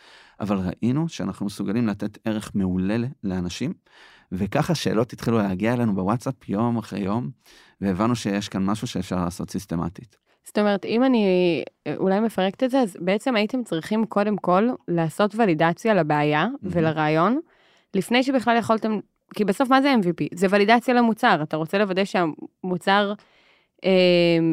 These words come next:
Speaker 2: שחשבת עליו הוא בכלל רלוונטי, נכון? אם אתה מגיע
Speaker 1: כן.
Speaker 2: לבדוק את הבעיה באמצעות הדבר הזה, אולי פספסת שלב אחד קודם.
Speaker 1: כן, אז אני חושב שזה פשוט, אה, product solution fit לצורך העניין. יש בעיה בעולם שמישהו חווה,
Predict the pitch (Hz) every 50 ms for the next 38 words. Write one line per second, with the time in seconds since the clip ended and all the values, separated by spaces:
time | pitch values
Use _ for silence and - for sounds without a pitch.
0 | - - _ _ _ _ _ _ _ _ - - - 202 - - 196 180 - 240
1 | 254 269 262 247 277 240 208 208 208 190 196 - - - 175 170 175 190 175 -
2 | 190 190 202 196 196 190 180 208 208 208 180 160 156 165 - 202 208 190 180 170
3 | - 170 165 160 151 170 180 208 208 196 196 - - - 185 196 208 - - 226
4 | 208 196 180 180 175 185 220 247 269 254 226 190 - 185 185 185 180 185 180 180
5 | 180 190 190 190 180 180 - - 165 - - 190 185 - - 185 - 185 180 170
6 | 175 - - 160 165 - 190 180 170 170 - - - 147 135 110 101 95 101 101
7 | 98 - - 101 - 131 123 - 135 110 95 98 95 - - 113 110 - 113 104
8 | 98 95 90 - - 104 107 113 123 135 - - - - 110 92 95 101 98 -
9 | 98 92 87 - - 90 92 95 _ _ - - 87 - - 90 87 - - 85
10 | 85 80 87 85 - - - - 113 107 95 95 98 98 110 104 101 101 95 98
11 | 101 104 _ _ _ _ _ _ _ _ _ - - 80 98 98 - 156 147 -
12 | 131 113 98 98